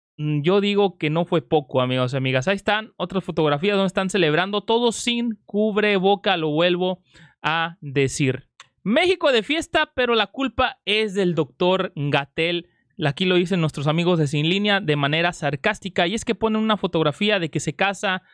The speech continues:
la hija de lo que es, como ya dijimos, Alejandro Fernández. Luego la fotografía y la sana distancia, ¿dónde está? Y los cubrebocas, como les comentaba. Y luego esta,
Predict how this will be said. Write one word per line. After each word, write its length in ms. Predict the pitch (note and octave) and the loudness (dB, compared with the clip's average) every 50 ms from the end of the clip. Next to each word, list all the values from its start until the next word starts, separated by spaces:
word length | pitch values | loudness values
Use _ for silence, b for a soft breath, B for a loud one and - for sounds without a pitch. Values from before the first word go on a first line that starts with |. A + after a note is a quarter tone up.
| b b b b b | b b b b b
la 120 | D3 D3+ | 0 2
hija 480 | D#3 D#3+ E3+ - - F3 E3 D#3+ F3 - _ _ _ _ | 2 2 2 0 0 0 0 -2 -4 -10 _ _ _ _
de 160 | - C#3 D3+ D3+ | -2 0 2 2
lo 140 | D#3+ - | 0 0
que 180 | - F3 F3 F3+ | 0 0 0 0
es, 240 | F3 F3 - - _ _ _ _ _ _ | -2 -4 -8 -14 _ _ _ _ _ _
como 220 | - C3+ B2+ C3 | -4 -2 0 2
ya 80 | C#3+ D3+ | 2 2
dijimos, 420 | D#3 D3 C#3 E3+ F3 E3 D#3 - | 0 0 0 0 0 0 0 2
Alejandro 400 | C3 A#2+ A#2+ B2 D3 C#3+ C#3 C3+ | 0 0 0 2 0 0 0 0
Fernández. 720 | B2+ - C#3+ D3+ F3+ A3+ B3 B3 B3 A#3 A#3 A3 - - b b b b b b b | 0 0 0 2 2 2 2 2 0 0 0 -2 -4 -10 b b b b b b b
Luego 600 | E3+ F3+ G3+ A#3 A#3+ A3+ A3+ A3+ A#3 A#3 G#3+ _ - | 2 2 4 4 2 2 0 0 -2 -2 -4 _ -10
la 140 | E3+ D#3 - | -8 -8 -6
fotografía 640 | D#3+ D3 D#3 D3 C#3+ D3 D3 - A#3+ A#3+ A#3+ - - | -4 -2 0 0 0 0 0 0 0 0 0 -2 -4
y 140 | - D#3+ D#3+ | -4 -2 -2
la 120 | D#3+ D3+ | -2 0
sana 200 | D3 G3+ A3 A#3 | 0 0 0 0
distancia, 560 | A3+ F#3+ D3+ - - A3 B3 C#4 D4 C4+ B3 | 0 -2 -2 -2 -2 -2 -2 -2 -2 -2 -2
¿dónde 160 | A#3+ A#3 A#3 G#3+ | 0 0 0 0
está? 200 | - - A#3+ C#4 | 0 0 0 0
Y 60 | C#4 | 0
los 140 | B3 G3+ - | -2 -4 -4
cubrebocas, 720 | - F3+ E3+ E3+ F3 G3 A3+ A#3 - C4 B3+ A#3+ - - | -2 0 2 4 4 4 2 2 2 0 0 0 -2 -4
como 160 | - F#3 E3+ E3 | -6 -2 0 0
les 160 | D#3 D#3 - | 0 0 -2
comentaba. 640 | - E3 D#3 D3+ D#3 - G#3+ A#3 B3 C4 C#4 B3 _ B B B B B B B | -2 -2 -2 -2 0 0 2 2 2 0 -2 -6 _ B B B B B B B
Y 80 | F3 | 0
luego 260 | G3+ A3 C#4+ D#4+ D#4 C4+ | 0 2 2 2 2 2
esta, 480 | D4 E4 D#4 - - - B3 G3+ C#3+ | 2 0 -2 -2 -2 -2 -2 -2 -2